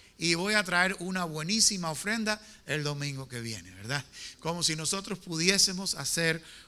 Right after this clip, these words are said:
un arreglo con Dios. No, Dios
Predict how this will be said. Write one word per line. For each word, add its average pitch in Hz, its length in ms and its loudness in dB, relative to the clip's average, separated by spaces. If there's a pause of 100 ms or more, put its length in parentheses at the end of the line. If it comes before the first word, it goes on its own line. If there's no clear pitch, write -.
un 170 360 0 (240)
arreglo 151 760 2 (300)
con 147 240 -6
Dios. 120 300 -8 (240)
No, 160 280 -4 (600)
Dios 214 800 4